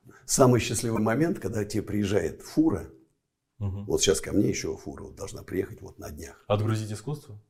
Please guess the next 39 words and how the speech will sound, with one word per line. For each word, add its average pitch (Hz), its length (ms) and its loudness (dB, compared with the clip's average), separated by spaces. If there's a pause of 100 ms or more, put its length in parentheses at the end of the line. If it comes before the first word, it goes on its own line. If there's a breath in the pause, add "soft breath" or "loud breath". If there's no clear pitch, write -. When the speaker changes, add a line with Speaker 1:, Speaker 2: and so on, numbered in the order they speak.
(120)
Speaker 1:
Да, 82 220 8
при, 85 260 0
при, 87 240 0
при, 92 360 0 (280)
конный 127 360 10
рыцарь, 107 440 0
там, 78 340 -8
доспехи, 104 680 0
там, - 220 -14
кое-что 87 400 -2
ещё. 90 300 -4 (440 soft breath)
И - 40 -8
вот 98 100 4
ты 110 80 4
открываешь, 117 500 6
разворачиваешь. 107 640 2
<gasps> - 40 -4 (960 loud breath)
Speaker 2:
Как 123 200 8
Speaker 1:
Ты 135 120 10
же 127 120 10
Speaker 2:
ребёнок, 156 140 12
Speaker 1:
видел 127 120 6
это 113 160 2
на 113 60 4
Speaker 2:
как 123 80 4
Speaker 1:
фотографии, 180 480 10
Speaker 2:
ребёнок. 87 160 2
Speaker 1:
а - 40 -10
тут 139 120 2
вживую 127 520 6
видишь. 110 480 0
Это 127 280 -2
сказка. - 380 -2
Представляешь, - 280 6
целую 175 280 10
лошадь 147 420 6
<laughs> - 80 -14
сюда 104 260 4
привезли. 101 440 0